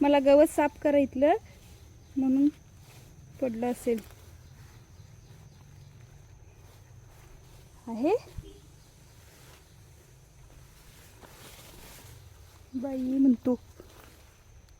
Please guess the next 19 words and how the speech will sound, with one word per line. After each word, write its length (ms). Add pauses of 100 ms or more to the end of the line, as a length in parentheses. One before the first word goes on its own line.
(220)
बाई, 640
काय 200
हा 140
प्रकार? 720 (1040)
पागल 420
झालाय 260
का? 440 (2000)
हा? 100 (920)
गावलं? 220 (360)
आण, 160
आण 180
बघूया. 220 (1200)
अ, 160
हे 160
तुटलं 420
नाही 120
ना? 120 (540)
तुटून 240
पडलं? 280